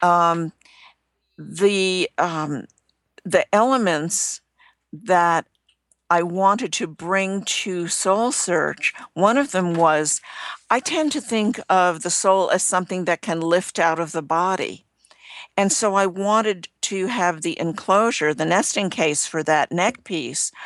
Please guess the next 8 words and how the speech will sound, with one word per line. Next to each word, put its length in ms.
I 160
wanted 680
that 500
enclosure 640
to 100
have 180
the 100
capacity 760